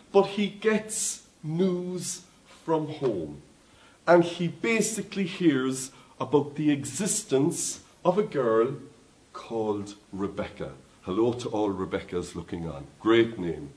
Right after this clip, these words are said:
He hears news of Rebecca. Here's the rub. Rebecca, this is Genesis twenty-two. It was another two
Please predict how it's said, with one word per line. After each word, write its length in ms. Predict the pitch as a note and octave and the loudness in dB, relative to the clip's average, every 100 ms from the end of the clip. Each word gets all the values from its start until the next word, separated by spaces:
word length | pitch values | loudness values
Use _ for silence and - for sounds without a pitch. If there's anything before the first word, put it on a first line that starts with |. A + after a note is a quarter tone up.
| - - - - - | -20 -20 -20 -20 -10
He 120 | F3 | -8
hears 380 | - A3+ G#3+ F#3+ | -4 -2 -2 0
news 320 | F#3+ F3 - | -2 -2 -4
of 140 | C#3+ | -4
Rebecca. 500 | D#3+ D3 C#3+ - E2+ - - - _ _ - | -6 -4 -6 -4 -8 -8 -20 -20 _ _ -4
Here's 240 | B2 A#2+ | -4 -2
the 80 | D#3 | -4
rub. 360 | D3+ D#3+ D3+ - - - - - - - - - | -4 -4 -6 -12 -20 -20 -20 -20 -20 -20 -20 -4
Rebecca, 720 | A2 A#2 E3 F#3 D#3 A#2 D#3 - - - | -2 2 2 2 2 0 0 -6 -20 4
this 480 | E3 E3 - - - - - - - - | 4 4 0 -6 -10 -18 -20 -20 -20 -4
is 540 | B2 A#2+ C3+ - - - - - - | 0 0 -2 -6 -12 -16 -20 -20 -6
Genesis 640 | - D3 D3 D3 C#3+ - | 2 4 4 2 -6 -8
twenty-two. 840 | - - C3 - C3 - - C#3 G2+ - - - | -8 -4 -4 -6 -12 -12 -8 -8 -10 -16 -20 -12
It 180 | A2 A2+ | -6 -4
was 200 | G#2 A2+ | -2 0
another 460 | A2+ A#2 D#3 E3+ F3+ | 0 2 2 4 0
two 440 | F3 - - G3+ | 0 -8 -2 -2